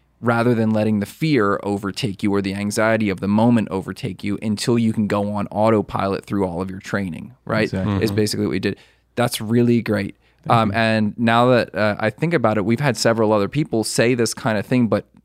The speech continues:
Speaker 1: not unlock it the way that we just did. So,
Speaker 3: Yeah.
Speaker 1: so for our audience, uh, just rewind the, the, uh,
Speaker 2: <laughs>
Speaker 1: um, the, the cast here so that you can hear this again, 'cause this is very, very valuable. 'Cause I come across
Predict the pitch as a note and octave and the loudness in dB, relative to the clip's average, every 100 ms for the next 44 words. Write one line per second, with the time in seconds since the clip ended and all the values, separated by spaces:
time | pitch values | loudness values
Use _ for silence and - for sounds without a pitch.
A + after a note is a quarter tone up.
0 | _ _ _ - A2 A2+ A2 A#2 - G#2 | _ _ _ -6 0 2 2 0 -2 -2
1 | A2 G#2+ G#2 - - F#2 D2+ D#2 D2+ D#2+ | 0 0 0 -6 -8 -8 -6 -6 -6 -8
2 | - - - - - - - F#2+ F2+ - | -8 -8 -8 -8 -10 -8 -4 -4 -4 -6
3 | G2 F#2+ A2+ A2 G2+ B2 A#2 G#2 G2+ - | -6 -4 0 2 4 4 2 0 -6 -8
4 | - F#2+ - A2 A2 A2 A2+ A#2 A2+ G2+ | -10 -8 -2 0 2 2 2 2 2 -2
5 | - G#2+ F#2+ G#1+ G#2+ G#2+ A#2+ B2 A2+ A#2+ | -6 -6 -6 -6 -2 0 2 2 2 2
6 | G#2+ F#2 - G#2 B2+ A#2+ A2+ - - A#2 | 0 -4 -4 -2 2 4 2 -2 -2 0
7 | A2 - A2 D3+ B2+ B2+ - G#2+ G#2 A2 | 0 -2 -2 4 4 4 2 0 2 0
8 | G2+ F2+ G#2+ A2+ A#2 C3 B2+ A#2 G#2 G#2+ | 0 0 0 0 2 2 2 2 0 2
9 | A#2+ G#2 B2 B2 G#2+ G#2 - C#3 B2 A2+ | 2 2 0 -2 -4 -12 -2 4 4 4
10 | G#2+ G#2 G#2 G2 G#2+ A2 G2 G2 A#2 - | 2 2 0 2 2 2 0 -2 0 2
11 | F3 A#2+ A#2+ A2+ | 0 0 2 2